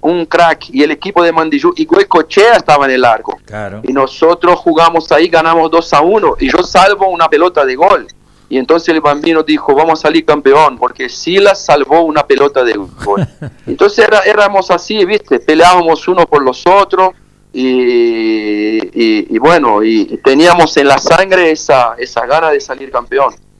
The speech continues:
Speaker 1: después de tanto tiempo. Y sa-, salimos segundo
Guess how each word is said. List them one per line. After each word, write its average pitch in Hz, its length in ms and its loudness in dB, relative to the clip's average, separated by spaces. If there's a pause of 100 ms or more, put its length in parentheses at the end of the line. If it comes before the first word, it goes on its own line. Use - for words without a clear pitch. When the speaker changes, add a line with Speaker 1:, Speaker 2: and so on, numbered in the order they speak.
(200)
Speaker 1:
después 143 300 2
de 131 80 2
tanto 147 340 0
tiempo. 120 480 -4 (140)
Y 110 400 -4
sa-, - 120 -2 (280)
salimos 156 380 2
segundo 208 680 2